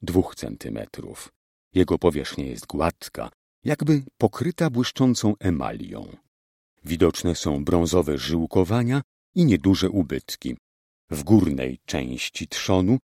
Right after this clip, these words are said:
znajdują się cztery, umieszczone poziomo, jedna nad drugą, prostokątne płytki. Zdają się być nasadzone na filar,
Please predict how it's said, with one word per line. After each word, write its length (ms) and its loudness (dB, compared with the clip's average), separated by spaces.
znajdują 560 0
się 200 -6
cztery, 540 -4
umieszczone 640 2
poziomo, 580 2
jedna 540 -4
nad 320 -6
drugą, 520 2
prostokątne 720 -2
płytki. 480 -2
Zdają 440 -4
się 160 -2
być 260 -6
nasadzone 720 0
na 200 -6
filar, 560 -12